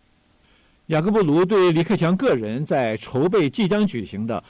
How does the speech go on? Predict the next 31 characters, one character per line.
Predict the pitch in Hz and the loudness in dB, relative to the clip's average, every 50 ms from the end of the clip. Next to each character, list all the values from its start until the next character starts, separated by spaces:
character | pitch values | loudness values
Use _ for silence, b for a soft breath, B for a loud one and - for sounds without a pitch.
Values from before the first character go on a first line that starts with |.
| B B B | B B B
美 | 165 165 165 160 | 0 2 2 2
中 | 151 170 202 202 202 | 2 2 2 2 2
战 | 202 262 226 180 156 | 2 0 0 0 0
略 | 151 160 135 120 | 0 0 0 0
与 | 123 139 | -2 -4
经 | 139 - 226 220 | -4 -2 0 0
济 | 208 208 156 | 0 0 0
对 | - 233 196 143 | 0 0 -2 -2
话 | 131 - 220 156 82 87 | -2 -2 -2 -4 -4 -8
所 | - - 139 143 147 151 156 147 | -8 -4 -2 0 0 0 -2 -2
展 | - 151 107 113 113 | -2 -4 -6 -4 -4
现 | - 175 143 | -4 -4 -4
出 | 117 - 175 | -4 -4 -4
的 | 123 117 - | -4 -4 -6
个 | - 247 233 170 | -2 -2 0 0
人 | 123 123 143 180 160 | 0 0 -2 -2 -4
努 | 104 80 80 90 | -4 -8 -8 -6
力 | 143 160 127 - _ - | -6 -6 -6 -8 _ -10
表 | 113 92 | -10 -10
示 | 92 - - | -8 -10 -10
感 | 113 92 80 | -12 -12 -12
谢， | 82 - _ _ _ _ _ _ _ _ _ | -14 -16 _ _ _ _ _ _ _ _ _
并 | - 190 185 170 160 160 | 0 2 2 2 2 2
代 | 226 208 170 | 2 0 2
表 | 151 135 131 | 2 0 0
奥 | - 196 185 | 0 0 0
巴 | 180 202 202 | 2 2 2
马 | 180 151 | 2 0
总 | 147 - 147 185 175 | 0 0 0 0 0
统 | 147 101 98 | 0 -2 -4
说 | - 151 139 147 - - | -2 0 0 0 -2 -4